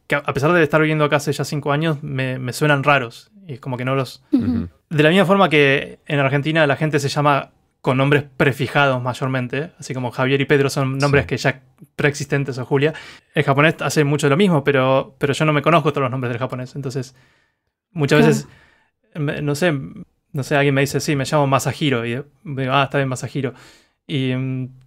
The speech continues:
Speaker 1: por ahí más tarde estoy pensando, "¿Era, me dijo Masahiro o Ma-, Mashihiro?". Como que t-, estoy como, a-,
Speaker 3: <laughs>
Speaker 1: algunas consonantes se me, se me cambian la cabeza y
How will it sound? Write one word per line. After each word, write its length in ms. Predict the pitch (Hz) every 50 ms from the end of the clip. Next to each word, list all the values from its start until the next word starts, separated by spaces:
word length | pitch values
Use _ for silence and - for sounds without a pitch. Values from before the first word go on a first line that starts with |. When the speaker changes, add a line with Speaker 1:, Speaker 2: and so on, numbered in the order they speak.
| _ _
Speaker 1:
por 140 | - 135 131
ahí 360 | 135 135 135 135 131 127 131 - _ _ _ _ _ _ _ _
más 180 | - 139 127
tarde 160 | - 156 151 143
estoy 140 | 147 151
pensando, 340 | 139 147 127 123 127 131 127
"¿Era, 140 | 127 135 131
me 140 | 123 127 135
dijo 180 | 139 - 156
Masahiro 680 | 135 131 123 - 139 - - 196 202 214 214 202 175 156
o 100 | - 135
Ma-, 280 | 131 127 127 127 127 - -
Mashihiro?". 880 | 139 127 127 123 - - 131 - - 165 175 175 185 165 156 143 139 139
Como 220 | - 143 135 131
que 80 | 131 131
t-, 160 | 131 - -
estoy 260 | - - - 151 143
como, 400 | 151 160 143 135 127 123 127 - - _ _ _ _ _ _ _ _ -
a-, 60 | 156
Speaker 3:
<laughs> 240 | 143 147 - 139 151
Speaker 1:
algunas 260 | 143 135 175 175 - -
consonantes 600 | - 170 147 139 - 143 156 165 156 - 151 123
se 80 | 151
me, 500 | 131 131 131 131 131 131 131 131 127 131 123
se 120 | - 139
me 100 | 123 127
cambian 280 | - 147 151 156 143 131
la 100 | 123 123
cabeza 380 | 147 143 147 160 - 156 135
y 180 | 123 120 131 147